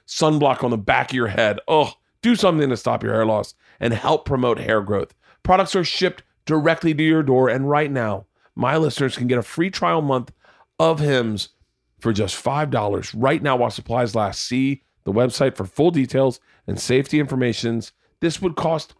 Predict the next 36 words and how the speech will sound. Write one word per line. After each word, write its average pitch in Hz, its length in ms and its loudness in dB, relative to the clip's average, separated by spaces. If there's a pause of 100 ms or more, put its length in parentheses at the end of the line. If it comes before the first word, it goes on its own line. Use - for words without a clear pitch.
(140)
hundreds 170 420 0
if 131 100 -4
you 135 80 0
went 127 140 0
to 127 60 -4
the 127 60 0
doctor 123 320 0
or 147 240 0
a 151 60 0
pharmacy. 120 640 -4 (260)
Go 180 140 0
to 175 60 2
forhims 175 520 0
dot 143 240 0
com 135 300 -2
slash 131 300 -4
Bertcast. - 560 -4 (260)
That's 101 320 0
F 160 180 0
O 147 160 4
R 151 300 4
H 147 200 -2
I 135 140 0
M 135 220 0
S 170 340 -2 (280)
dot 139 260 2
com 160 340 -2
slash 123 380 0
Bertcast. 165 600 -2 (340)
Forhims 185 580 4 (220)
dot 202 260 2
com 156 400 2 (160)
slash 120 480 0 (280)
Bertcast. 107 540 0 (100)
Today's 185 240 4
podcast 165 460 2